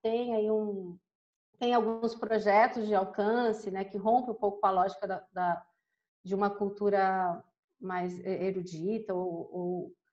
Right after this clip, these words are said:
e, é, hegemônica, né, discute aí algumas outras expressões, não alcança, né, a, as expresso-, a, o controle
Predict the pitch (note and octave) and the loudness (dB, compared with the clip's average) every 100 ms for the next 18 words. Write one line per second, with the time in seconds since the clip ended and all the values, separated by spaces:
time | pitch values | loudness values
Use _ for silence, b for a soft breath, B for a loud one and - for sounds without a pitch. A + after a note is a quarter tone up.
0 | _ _ _ _ - F#3 E3+ - E3 E3+ | _ _ _ _ -10 -6 -6 -6 -6 -6
1 | E3 D#3+ D#3+ E3 F3+ F3 B3 C4+ B3 F#3 | -4 -2 -4 -4 -2 4 4 2 -4 0
2 | G3+ G3 G3 - C4 D4+ D4+ G#3+ G#3 G3+ | 0 0 -8 -8 -2 -2 0 4 4 4
3 | G3+ G3 F#3+ F#3 F3+ - F3 - A#3 C#4 | 0 -2 -6 -8 -10 -10 -12 -4 0 2
4 | D4+ A3+ G3+ B3 F#4 F#4+ B3 A3+ A3+ - | 0 -2 0 4 4 4 2 2 0 -4
5 | F3 F3+ G#3 F#3 D3+ F3 E3+ E3 b b | -8 -2 0 0 -2 -2 -2 -4 b b
6 | _ F3+ F#3+ G3+ G#3 G3 - - _ F#3+ | _ -2 -2 -4 -2 -2 -2 -12 _ -2
7 | D#3+ F#3+ F#3 F#3 F#3 - F#3+ - G#3+ G#3+ | 4 4 6 6 4 2 0 -4 -4 2
8 | A3 G#3+ B3 C#4 C#4+ | 2 2 4 6 6